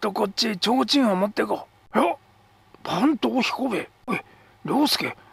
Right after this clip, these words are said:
早く来てみてくんろ。彦兵衛番頭が蹴られてるぞ。」。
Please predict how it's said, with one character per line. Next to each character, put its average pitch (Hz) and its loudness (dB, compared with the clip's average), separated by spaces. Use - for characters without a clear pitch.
早 285 2
く 180 -6
来 - -6
て 302 4
み 277 4
て 247 -2
く 185 -4
ん 208 -2
ろ。 196 -2
彦 - 0
兵 269 4
衛 254 2
番 247 2
頭 208 -4
が 214 0
蹴 - -4
ら 269 4
れ 285 2
て 226 -2
る 180 0
ぞ。」。 - -10